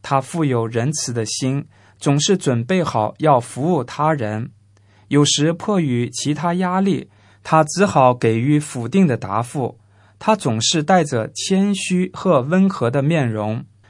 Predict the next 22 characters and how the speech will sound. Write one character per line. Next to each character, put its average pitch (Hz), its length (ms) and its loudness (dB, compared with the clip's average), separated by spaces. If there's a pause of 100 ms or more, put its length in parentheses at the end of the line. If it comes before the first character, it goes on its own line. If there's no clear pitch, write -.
反 - 180 4
而 151 160 4
好 127 220 4
像 127 320 0 (240)
他 196 180 0
是 190 220 0
来 127 240 2
寻 127 260 -2
求 131 300 -4
协 113 320 -4
助 147 220 0
的， 117 240 -4 (640)
然 135 180 4
后 180 160 2
请 123 260 0
别 113 160 0
人 151 260 2
原 113 220 -2
谅 151 220 0
他 113 320 -4 (260)
无 170 160 -2
法 120 360 0